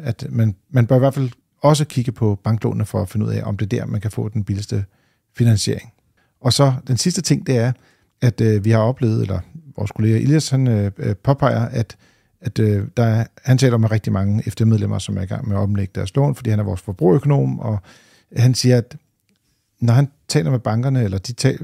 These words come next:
vores, øh, medlemmer taler med bankerne, så kigger de ret ofte på købsprisen på en elbil, og så tænker de ikke over, at det at eje en elbil faktisk er billigere end at eje en benzin- eller dieselbil.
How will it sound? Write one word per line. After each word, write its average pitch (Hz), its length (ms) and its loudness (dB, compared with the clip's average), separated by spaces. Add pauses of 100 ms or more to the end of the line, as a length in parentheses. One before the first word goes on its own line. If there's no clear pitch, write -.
vores, 113 280 -2
øh, 104 140 2
medlemmer 127 280 2
taler 117 200 0
med 110 80 0
bankerne, 131 420 0 (580)
så 139 140 0
kigger 151 220 4
de 135 60 2
ret 117 160 0
ofte 113 240 -2
på 117 80 -8
købsprisen 127 580 -4
på 131 60 -2
en 131 80 2
elbil, 151 420 -2 (240)
og 120 140 -2
så 131 120 -4
tænker 151 300 -2
de 147 120 0
ikke 135 140 2
over, 117 240 0
at - 140 -8
det 120 80 2
at 113 100 0 (100)
eje 120 200 2
en 143 100 2
elbil 107 340 -2
faktisk 104 360 -6
er 110 40 -2
billigere 139 480 0 (200)
end 110 260 0 (100)
at 123 120 -2
eje 104 380 -2
en 110 160 -4
benzin- 113 280 -2
eller 120 120 -2
dieselbil. 131 420 -4